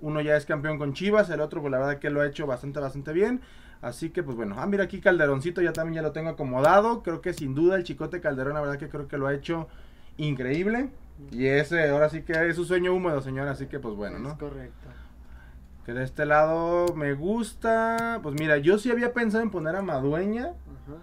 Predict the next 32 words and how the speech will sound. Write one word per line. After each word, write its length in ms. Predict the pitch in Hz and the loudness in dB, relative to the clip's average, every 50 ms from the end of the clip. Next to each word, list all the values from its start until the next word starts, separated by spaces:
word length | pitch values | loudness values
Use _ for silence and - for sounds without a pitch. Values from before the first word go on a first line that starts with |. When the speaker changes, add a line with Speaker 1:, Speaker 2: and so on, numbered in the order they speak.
| - - - - - | -18 -18 -20 -8 -2
Speaker 1:
pero 400 | - 175 185 196 208 220 226 220 | 2 4 6 6 6 6 6 4
me 120 | 202 175 | 4 2
voy 200 | 151 151 160 170 | 2 4 4 4
a 60 | 185 185 | 6 4
ir 140 | 190 190 | 4 4
ahora 220 | 190 190 190 190 190 | 4 4 4 2 2
con 140 | 180 170 151 | 0 -2 -4
una 260 | 151 151 156 165 160 | -2 -2 -4 -4 -6
que 100 | 160 147 | -6 -6
tú 100 | 135 147 | -6 -4
dijiste 260 | 147 135 147 139 139 | -4 -4 -6 -6 -6
el 60 | 165 151 | -6 -6
otro 180 | 139 147 143 | -4 -4 -4
día, 300 | 123 120 120 113 110 104 - | -2 -2 -2 -2 -2 -4 -4
que, 140 | - 113 | -6 -6
pues, 160 | 107 104 104 98 | -6 -6 -6 -6
bueno, 160 | 104 101 107 | -6 -6 -6
es 80 | 107 | -6
el 80 | 127 117 | -8 -8
Chapito. 400 | - 113 101 - 131 131 127 143 | -8 -8 -8 -6 -6 -4 -4 -4
El 80 | 135 131 | -6 -4
Chapito, 640 | - 110 - - 127 127 - - 151 147 143 139 - - - - - - - - | -4 -6 -6 -6 -8 -8 -4 -2 -2 -2 -2 -4 -10 -14 -14 -14 -14 -14 -14 -14
pues, 140 | - - 92 | -14 -8 -4
ya 100 | 110 117 113 | -4 -4 -2
fue 140 | - 131 127 | -4 -4 -4
campeón 320 | - 123 117 117 120 120 | -4 -4 -4 -4 -6 -6
con 160 | 117 123 117 | -6 -6 -6
nosotros. 680 | 107 98 - - 131 135 131 131 135 131 131 131 - - - - - - - - - - - - - - | -6 -8 -4 -2 -2 -2 -2 -2 -2 -2 -4 -4 -6 -10 -18 -20 -20 -20 -20 -20 -20 -20 -20 -18 -12 -10
El 140 | 110 104 | -10 -8
Chapito, 1040 | - - 110 - - 117 113 - - 120 120 117 117 113 110 110 107 107 104 104 101 92 | -6 -6 -6 -4 -4 -6 -4 -4 -2 -2 0 0 0 0 0 0 0 -2 -2 -2 -4 -6
pues, 120 | 95 - | -10 -8
canterano. 840 | - 107 107 101 - 107 107 110 120 127 131 135 131 127 131 131 | -6 -6 -4 -4 -2 2 4 4 4 4 4 2 0 0 -2 -4